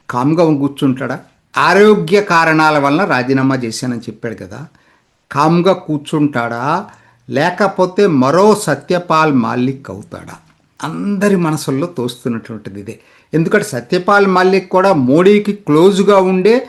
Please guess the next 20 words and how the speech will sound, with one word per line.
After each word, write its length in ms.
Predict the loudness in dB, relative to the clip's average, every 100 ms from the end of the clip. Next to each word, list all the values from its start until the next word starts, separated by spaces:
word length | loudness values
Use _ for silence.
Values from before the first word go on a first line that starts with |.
| -16 _ _ _ -2
ఆయన 300 | 0 0 0 0
గవర్నర్గా 680 | 0 2 2 2 2 2 0 -12 _ -2
వెళ్ళాడు. 460 | 0 2 2 0 -4 _ _ _ 0
కానీ 580 | 4 4 4 4 0 -4 _ -2
గవర్నర్ 460 | 2 4 6 6 6
నుంచి 340 | 4 4 2
వచ్చేసి 520 | 4 2 2 0 2 0
ఈయన 260 | 2 0
రోజు 300 | 4 4 4
మోడీకి 500 | 2 4 4 4 0
పచ్చి 380 | -2 -2 -2 0
వ్యతిరేకంగా 520 | 0 0 -2 -2 0
మారిపోయాడు. 580 | 0 0 -4 -8 -16 -16 _ _ _ _ _ -4
ఆయన 140 | 0 0
ఇచ్చే 220 | 0 -2
స్టేట్మెంట్స్ 640 | 2 2 2 0 0 0
దారుణా 340 | 2 4 4
దారుణంగా 480 | 2 2 2 2 2
ఉంటాయి. 320 | -2 -6 -16 _ _ _ _ _ -4
అట్లానే 720 | -2 0 2 4 4 2 -2